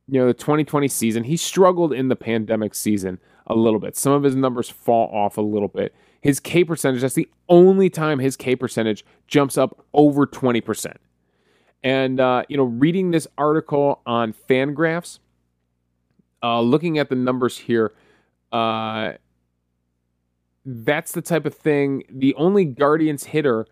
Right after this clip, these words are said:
that had a twenty percent strikeout rate was Andres Gimenez. He was the team leader in strikeouts, was Andres Gimenez at twenty point one percent. So he fits into this Guardians model, keeping that strikeout percentage below twenty percent. Last year,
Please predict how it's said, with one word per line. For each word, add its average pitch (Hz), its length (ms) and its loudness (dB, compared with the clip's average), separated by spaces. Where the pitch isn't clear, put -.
that 120 240 -2
had 139 520 -4
a 123 480 -4
twenty 143 280 -2
percent 135 400 -4
strikeout 135 520 -4
rate 165 140 0
was 135 160 -2
Andres 160 420 -4
Gimenez. 139 580 -4
He 135 80 0
was 160 120 4
the 151 80 -2
team 175 380 0
leader 165 280 4
in 131 60 0
strikeouts, 123 460 -2
was 113 120 -12
Andres 127 360 -4
Gimenez 120 400 -4
at 127 160 -8
twenty 143 260 -2
point 131 280 -4
one 113 180 -4
percent. - 400 -10
So 156 460 4
he 196 320 -6
fits 185 340 -6
into 175 280 2
this 156 200 2
Guardians 139 520 0
model, 131 460 -4
keeping 170 340 -4
that 156 160 -2
strikeout 143 600 -4
percentage 117 520 -6
below 117 540 2
twenty 143 380 -6
percent. - 540 -6
Last 123 400 -8
year, 135 240 0